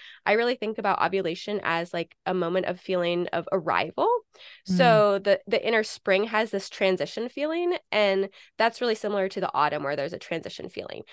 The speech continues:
Speaker 1: So, like, things aren't so stable, you know, it's like there's an ascending energy, but it's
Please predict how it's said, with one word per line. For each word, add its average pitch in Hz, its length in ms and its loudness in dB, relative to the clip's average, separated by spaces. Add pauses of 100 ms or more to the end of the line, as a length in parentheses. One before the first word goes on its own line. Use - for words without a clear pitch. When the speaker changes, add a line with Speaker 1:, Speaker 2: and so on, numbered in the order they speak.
(180)
Speaker 1:
So, - 160 -4
like, 202 180 4
things 359 200 4
aren't 359 180 0
so 233 140 0
stable, - 600 -4
you 214 140 0
know, 151 220 2
it's 151 120 -4
like 214 200 0
there's 214 240 -2
an 208 120 2
ascending 240 440 -2
energy, 311 400 0 (200)
but 208 140 0
it's 208 160 -6